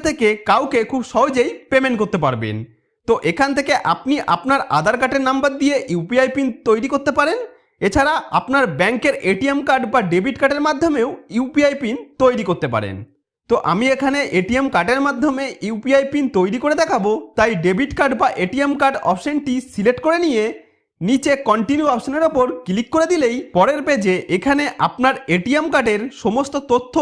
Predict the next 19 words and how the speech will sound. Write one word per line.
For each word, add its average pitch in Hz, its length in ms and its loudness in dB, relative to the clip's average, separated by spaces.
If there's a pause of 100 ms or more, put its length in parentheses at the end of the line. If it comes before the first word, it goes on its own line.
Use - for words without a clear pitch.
(140)
ভেরিফাই 240 480 0
করে 247 140 2 (220)
নিতে 208 260 2
হবে। 107 200 -4 (340)
তো 226 60 2 (100)
সেটি 202 260 0
করার 311 260 2
জন্য 277 200 2 (340)
আপনার 254 240 0 (120)
ডেবিট 196 360 0
কার্ডের 285 280 2 (140)
শেষের 202 280 -2 (100)
ছয়টি 233 380 0
সংখ্যা 302 300 2 (260)
এখানে 277 260 2 (360)
বসিয়ে 240 320 2
দিতে 147 220 -2
হবে। 101 220 -4 (360)
তারপর 233 300 2